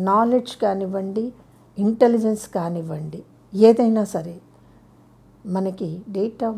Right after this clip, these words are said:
బర్త్‌లో కాంబినేషను ప్లస్ లైఫ్ నెంబర్ మూడు వచ్చి తీరాలి. ఇదండి ఓ సక్సెస్ఫుల్ లాయర్ వెనకాల స్టోరీ. ఇది ఒక డిప్లొమాట్ వెనకాల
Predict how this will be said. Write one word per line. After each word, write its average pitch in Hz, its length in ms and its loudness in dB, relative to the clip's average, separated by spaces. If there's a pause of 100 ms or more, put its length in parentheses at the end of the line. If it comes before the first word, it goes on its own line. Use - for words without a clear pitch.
బర్త్‌లో 185 380 -6 (680)
కాంబినేషను 220 760 0 (220)
ప్లస్ 185 220 -4 (120)
లైఫ్ 175 240 -4
నెంబర్ 170 320 -4 (160)
మూడు 214 260 0 (420)
వచ్చి 185 340 -6 (340)
తీరాలి. 156 920 -8 (560)
ఇదండి 233 400 2 (440)
ఓ 180 40 -2 (140)
సక్సెస్ఫుల్ 220 540 -4
లాయర్ 180 300 0
వెనకాల 165 300 -6 (120)
స్టోరీ. 160 380 -12 (720)
ఇది 247 180 4 (500)
ఒక 220 100 -4 (100)
డిప్లొమాట్ 214 520 0
వెనకాల 170 540 -6